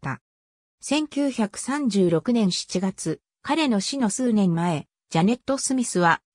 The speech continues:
エルフェゴ・バカにインタビューをした。彼女のノートは、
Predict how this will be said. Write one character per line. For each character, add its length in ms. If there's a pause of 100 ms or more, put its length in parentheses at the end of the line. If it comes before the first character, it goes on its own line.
(100)
エ 80
ル 80
フ 120
ェ 40
ゴ・ 140
バ 100
カ 140
に 200 (220)
イ 140
ン 80
タ 160
ビ 140
ュ 100
ー 20
を 60
し 160
た。 220 (480)
彼 280
女 140
の 100
ノ 180
ー 40
ト 120
は、 200